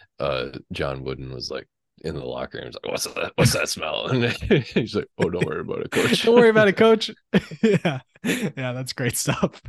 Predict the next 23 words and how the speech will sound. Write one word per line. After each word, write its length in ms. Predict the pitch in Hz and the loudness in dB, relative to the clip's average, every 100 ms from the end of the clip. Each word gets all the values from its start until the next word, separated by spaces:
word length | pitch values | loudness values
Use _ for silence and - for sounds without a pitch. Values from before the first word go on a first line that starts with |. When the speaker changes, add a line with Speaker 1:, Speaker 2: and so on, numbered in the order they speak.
| - - | -14 -10
Speaker 2:
<laughs> 80 | 214 247 - 180 - | -8 -8 -10 -10 -4
Um, 360 | 147 151 143 - _ 143 | 0 2 0 -4 _ -6
all 100 | 160 | 0
right, 120 | 156 | 2
so 80 | 156 | 2
I've 120 | 160 | 2
got 120 | 208 | 4
a 40 | 185 | 4
second 380 | - 151 147 127 | 4 0 0 0
pick 220 | 135 123 | -2 -2
after 360 | 127 127 131 | -4 -4 -4
Road 220 | 127 135 127 | -4 -2 -2
Jimmy, 420 | 131 127 117 107 _ _ _ - | -2 -2 -4 -8 _ _ _ 0
and 80 | |
I 80 | 147 | 2
feel 160 | 147 392 | 4 4
like 120 | 427 | 4
I've 100 | 233 | 4
gotta 180 | 214 185 | 4 4
take 220 | - 131 | 2 0
this 180 | 160 - | 0 2
one 200 | 185 185 | 4 2
because 720 | 156 127 - 127 123 117 - | 2 -4 -2 -2 -2 -4 -8